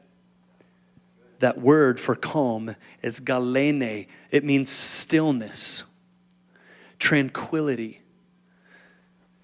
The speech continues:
It's only in the New Testament three times, and it's all in this story. Because Luke tells this story, Matthew tells this story, and Mark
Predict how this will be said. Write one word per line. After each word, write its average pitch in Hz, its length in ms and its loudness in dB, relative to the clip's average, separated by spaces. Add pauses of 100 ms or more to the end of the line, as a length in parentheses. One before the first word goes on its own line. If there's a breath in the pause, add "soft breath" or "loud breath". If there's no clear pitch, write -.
It's 143 260 -2
only 175 340 2
in 165 240 -2
the 147 60 0
New 151 200 0
Testament 147 580 -4
three 156 440 -2
times, 123 640 -4 (600 soft breath)
and 147 140 0
it's 139 260 0
all 147 580 0
in 139 240 0
this 143 200 2
story. 123 600 -2 (280 soft breath)
Because 127 300 0
Luke 156 400 2
tells 165 300 -2
this 170 120 -4
story, 175 460 0 (180 loud breath)
Matthew 156 560 -2
tells 131 300 0
this 131 140 -2
story, 123 420 0 (220 loud breath)
and 131 240 -2
Mark 151 400 2